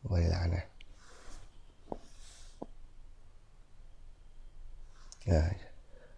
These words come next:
chúng ta chưa đặt cái, à, ừ.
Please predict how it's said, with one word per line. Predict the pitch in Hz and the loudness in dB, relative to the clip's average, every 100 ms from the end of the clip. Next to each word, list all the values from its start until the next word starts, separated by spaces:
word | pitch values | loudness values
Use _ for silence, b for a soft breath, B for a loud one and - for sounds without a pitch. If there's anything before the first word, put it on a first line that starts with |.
| - - | -16 2
chúng | 95 | 8
ta | 95 92 | 10 12
chưa | - 87 | 12 10
đặt | 95 - | 10 2
cái, | - 92 87 85 | 4 8 10 8
à, | 82 85 - - - - - - - - - - - - - - - - - - - - - - - - - - - - - - - - - - - - - - - - | 6 2 -4 -12 -16 -20 -20 -20 -20 -18 -16 -14 -16 -18 -18 -18 -14 -14 -14 -16 -18 -18 -18 -16 -16 -14 -14 -14 -16 -16 -16 -16 -18 -18 -18 -18 -16 -16 -16 -16 -18 -8
ừ. | - | 6